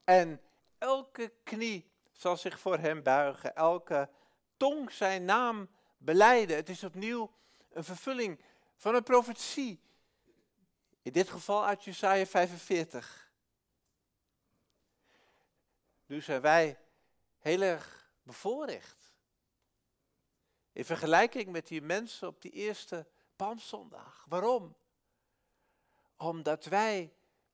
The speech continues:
als het ware, erachter staan. Wij mogen met zekerheid zeggen dat het zo is en zo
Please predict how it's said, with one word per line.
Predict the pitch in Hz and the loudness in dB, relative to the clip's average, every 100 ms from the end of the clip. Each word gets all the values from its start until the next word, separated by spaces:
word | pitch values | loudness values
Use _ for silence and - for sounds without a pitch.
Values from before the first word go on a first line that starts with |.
| _ _ _ | _ _ _
als | 170 | -12
het | 190 160 | -12 -6
ware, | 190 202 190 160 _ _ _ | -4 -4 -6 -10 _ _ _
erachter | - 190 - 208 - 220 | -6 -6 -4 -8 -8 -10
staan. | 202 - 202 196 180 190 _ _ _ _ _ _ - - _ | -12 -10 -10 -10 -16 _ _ _ _ _ _ _ -20 -20 _
Wij | 170 208 | -8 -6
mogen | 247 233 240 - 175 165 _ _ _ _ _ _ | -4 -4 -4 -6 -12 -12 _ _ _ _ _ _
met | 143 - | -20 -12
zekerheid | - - 262 285 247 190 190 202 175 - - _ _ _ | -10 -4 -4 -2 -4 -4 -6 -8 -12 -20 -20 _ _ _
zeggen | - 214 226 - 185 | -10 -8 -8 -10 -12
dat | 147 - | -16 -20
het | 147 _ _ _ _ | -20 _ _ _ _
zo | - - 226 240 233 | -16 -8 -4 -2 -4
is | 220 254 233 - - - _ _ _ _ _ | -6 -8 -10 -14 -16 -20 _ _ _ _ _
en | - 143 147 | -14 -14 -14
zo | - 254 254 285 | -4 0 2 0